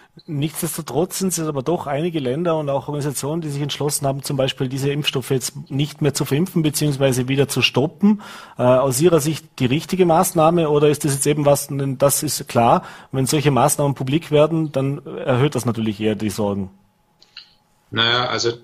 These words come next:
Speaker 2: das ist ganz klar, dass der Druck auf den Impfstoff groß ist und es ist jetzt einfach so, dass nachgewiesen ist, dass es eine Komplikation gibt, die auch tödlich verlaufen kann nach diesen Impfstoffen,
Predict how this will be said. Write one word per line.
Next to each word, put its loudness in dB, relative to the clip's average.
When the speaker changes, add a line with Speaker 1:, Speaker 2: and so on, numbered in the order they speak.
Speaker 2:
das 0
ist -2
ganz 0
klar, 0
dass -2
der 0
Druck -2
auf -4
den -2
Impfstoff -2
groß 2
ist -2
und -8
es 0
ist -2
jetzt 2
einfach 0
so, 2
dass -2
nachgewiesen -2
ist, -4
dass 0
es -4
eine -2
Komplikation 0
gibt, -4
die 2
auch -4
tödlich -2
verlaufen -2
kann -2
nach -2
diesen -8
Impfstoffen, -4